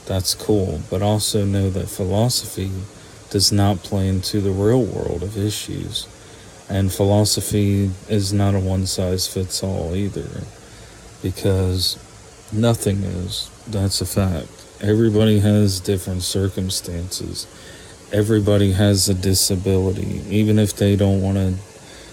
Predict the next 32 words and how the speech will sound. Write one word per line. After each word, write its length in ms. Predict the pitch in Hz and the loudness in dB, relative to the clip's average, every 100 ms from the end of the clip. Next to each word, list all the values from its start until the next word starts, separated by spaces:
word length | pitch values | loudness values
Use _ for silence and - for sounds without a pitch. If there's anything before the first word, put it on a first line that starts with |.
| - - - - | -20 -20 -14 -2
completely 580 | 104 - 107 104 104 | -2 2 2 4 4
define 520 | 98 92 - 101 101 101 | 2 0 0 4 4 4
it 160 | 98 | 2
under 300 | 98 95 95 | 2 2 0
blindness 800 | 90 98 101 104 98 92 90 - | 0 2 4 4 4 2 0 -2
or 120 | 98 | -2
being 340 | 92 104 101 101 | 0 2 4 4
in 140 | 98 | 2
an, 300 | 98 98 92 - - | 2 0 -2 -8 -4
in 140 | 110 101 | 0 2
a 60 | |
wheelchair 760 | 95 104 107 101 - 98 92 98 | 4 4 4 2 0 0 -2 -4
or 200 | 95 98 | -2 -4
being 340 | 104 101 101 | -2 0 0
deaf 460 | 95 98 92 90 - | 2 2 2 -2 -6
or 260 | 92 - - | -6 -6 -6
whatever 540 | 101 117 123 120 104 98 - - - - - | -2 0 2 2 0 -4 -8 -20 -20 -20 -4
disability 840 | 156 147 - 113 127 113 101 95 | 0 2 0 2 4 4 4 2
they 220 | 95 98 101 | 2 2 2
wanna 220 | 101 92 | 2 0
come 260 | - 101 | -2 -4
up 180 | 101 104 | -2 -4
with. 1300 | 95 87 113 - - - - - - - - - - - | -4 -6 -8 -12 -20 -20 -20 -20 -20 -20 -20 -20 -10 0
It 160 | 120 | 2
is 240 | 143 131 113 | 4 4 4
what 160 | 110 | 4
it 100 | 101 | 4
is. 460 | 113 98 104 101 - | 4 2 0 -4 -2
Everybody 720 | 131 147 151 123 117 113 107 | 2 4 4 4 4 4 4
is 260 | 104 104 101 | 4 2 0
differently 640 | 113 110 - 104 98 101 | 2 2 2 2 4 4
enabled 600 | 95 95 98 92 92 - | 4 4 2 0 -4 -4